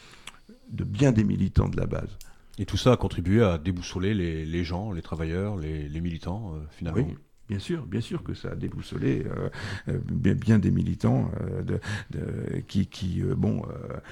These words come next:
Speaker 1: qui ont mené une, euh, qui ont, qui ont défendu le, le, le, le, leur parti, qui ont défendu leurs idées, euh, contre vents et marées dans tout un tas de situations,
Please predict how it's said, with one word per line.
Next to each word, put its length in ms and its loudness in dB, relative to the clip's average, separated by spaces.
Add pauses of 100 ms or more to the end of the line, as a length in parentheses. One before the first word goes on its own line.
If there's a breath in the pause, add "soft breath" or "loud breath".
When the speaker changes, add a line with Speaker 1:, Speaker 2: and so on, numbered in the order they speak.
(200 loud breath)
Speaker 1:
qui 80 -2
ont 60 2
mené 340 8
une, 300 6 (480 loud breath)
euh, 100 4
qui 140 2
ont, 120 4
qui 120 0
ont 80 6
défendu 560 12
le, 220 12
le, 180 6
le, 180 4
le, 200 6
leur 180 4
parti, 440 6
qui 120 8
ont 80 8
défendu 420 10
leurs 240 8
idées, 400 8
euh, 480 0
contre 320 -2
vents 220 2
et 100 2
marées 400 6
dans 180 6
tout 280 0
un 100 4
tas 160 6
de 80 4
situations, 720 8